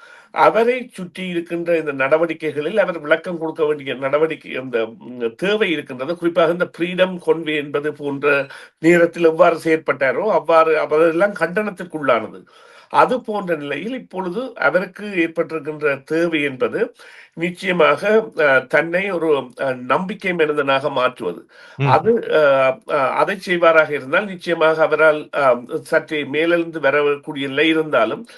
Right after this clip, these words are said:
Speaker 1: மக்களுடைய பார்வை இவ்வா-, இப்பொழுது எவ்வாறு இருக்கின்றது என்றால்,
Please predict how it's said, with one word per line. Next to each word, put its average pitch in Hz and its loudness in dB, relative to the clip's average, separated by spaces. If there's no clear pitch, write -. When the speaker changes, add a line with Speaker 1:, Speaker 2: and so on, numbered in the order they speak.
Speaker 1:
மக்களுடைய 240 2
பார்வை 165 2
இவ்வா-, 151 4
இப்பொழுது 151 -4
எவ்வாறு 143 2
இருக்கின்றது 127 -8
என்றால், 110 -4